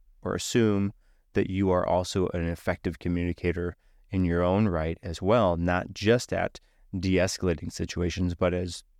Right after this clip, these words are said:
s-, conveying whatever point that you're trying to make as well. I think those two things go hand in hand.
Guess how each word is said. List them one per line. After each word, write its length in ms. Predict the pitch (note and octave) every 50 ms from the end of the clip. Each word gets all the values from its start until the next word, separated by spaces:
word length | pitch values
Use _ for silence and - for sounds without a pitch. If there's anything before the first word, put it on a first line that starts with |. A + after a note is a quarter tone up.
| _ _
s-, 100 | - - -
conveying 520 | - - F#2+ F2+ F#2 G2 F#2+ G2 F#2+ F2+
whatever 280 | F2+ F#2 G2 F#2+ G2+ F#2
point 260 | - - G#2 G2 F2+
that 120 | - F#2 -
you're 80 | F#2+
trying 240 | - - F#2+ F2+ E2+
to 60 | E2+
make 300 | F2 F2+ F#2+ G2 F#2 - - _ _ _ _ _ _ -
as 160 | - E2+ F2+
well. 160 | F2+ F2+ F#2
I 60 | F2+
think 220 | - - G2 F#2 -
those 200 | F#2 F2+ F2+ -
two 180 | - - G2+
things 280 | F2+ - F2+ E2+ E2+ -
go 140 | - F2+ E2+
hand 240 | D#2 F2 E2+ E2 E2
in 100 | E2 D#2
hand. 320 | D#2+ E2+ F2 - - -